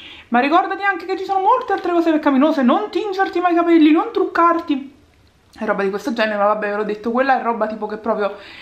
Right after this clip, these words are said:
merita dei video a parte, quindi vediamo una mollettina. Prima o poi faremo un video anche su quello. Comunque, al di là del fatto che questi video attirino tanto anche gente un po' matta, ehm,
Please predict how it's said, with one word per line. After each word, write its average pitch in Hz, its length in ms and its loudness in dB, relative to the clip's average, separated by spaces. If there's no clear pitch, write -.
merita 240 360 0
dei 233 140 0
video 220 180 -2
a 220 60 0
parte, 190 600 -2
quindi 226 280 -12
vediamo - 360 -20
una - 80 -20
mollettina. 175 520 -14
Prima 247 220 2
o 240 80 0
poi 214 420 0
faremo 196 280 -8
un 175 80 -8
video 151 160 -8
anche - 160 -14
su - 100 -20
quello. - 220 -12
Comunque, 415 320 2
al 277 40 2
di 320 60 -6
là 427 100 -2
del 339 120 -6
fatto 269 260 -2
che 233 140 -6
questi 262 340 -8
video 208 260 0
attirino 220 840 -2
tanto 220 380 -2
anche 196 240 -2
gente 202 220 -8
un 202 80 -12
po' 233 100 -4
matta, 233 640 0
ehm, 180 1080 -2